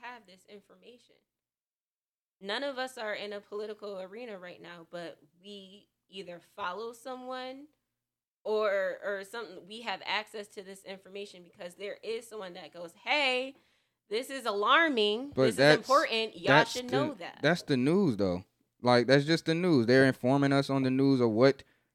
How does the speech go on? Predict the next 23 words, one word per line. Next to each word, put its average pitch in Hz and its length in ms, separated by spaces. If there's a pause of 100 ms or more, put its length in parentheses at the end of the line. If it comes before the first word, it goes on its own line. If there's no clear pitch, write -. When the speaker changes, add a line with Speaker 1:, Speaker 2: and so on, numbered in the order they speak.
(160)
Speaker 2:
to 135 140
look 131 280
forward, 143 360 (100)
look, 127 220
what 135 220
to, 127 300
um, 117 600
look 143 240
towards 110 520 (540)
in 123 80
the 131 80
future, 117 520
what's 127 220
gonna 127 220
happen 123 280
in 127 80
the 120 60
future. 120 480
It's 120 160
just 143 220
a 139 60
forewarning. 156 840
But 131 380